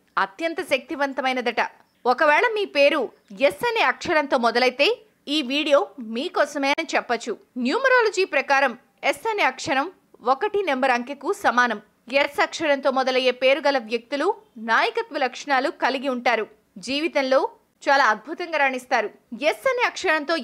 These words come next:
ఎవరి పేరైతే మొదలవుతుందో వారు అత్యంత విశ్వాసవంతులుగా ఉంటారు. బాహాటంగా ప్రేమను వ్యక్తపరచడం ఇష్టపడతారు. వీరి అంకె ఒకటి కాబట్టి వీరు దేని గురించైనా ప్రేమ, దయ వీటన్నిటినీ కలిగి ఉంటారు. ఎవరైనా వ్యక్తి ఇబ్బందుల్లో ఉన్నారని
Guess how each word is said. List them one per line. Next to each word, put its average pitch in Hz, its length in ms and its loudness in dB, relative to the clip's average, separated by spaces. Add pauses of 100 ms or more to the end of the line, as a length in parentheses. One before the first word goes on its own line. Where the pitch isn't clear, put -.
ఎవరి 311 180 2
పేరైతే 294 460 0
మొదలవుతుందో 254 580 0 (520)
వారు 254 260 2 (220)
అత్యంత 294 440 -2 (120)
విశ్వాసవంతులుగా 262 880 -2
ఉంటారు. 220 340 -2 (260)
బాహాటంగా 262 680 2 (100)
ప్రేమను 247 320 -4
వ్యక్తపరచడం 247 800 -4
ఇష్టపడతారు. 240 580 -4 (220)
వీరి 339 340 2
అంకె 381 220 0 (140)
ఒకటి 349 300 -4
కాబట్టి 269 360 2 (340)
వీరు 339 200 2 (140)
దేని 311 260 4
గురించైనా 285 480 -2 (300)
ప్రేమ, 262 320 4 (420)
దయ 233 280 4 (380)
వీటన్నిటినీ 302 580 -2 (100)
కలిగి 262 180 2
ఉంటారు. 233 320 0 (280)
ఎవరైనా 440 320 2 (100)
వ్యక్తి 277 320 -2
ఇబ్బందుల్లో 294 460 0
ఉన్నారని 262 400 0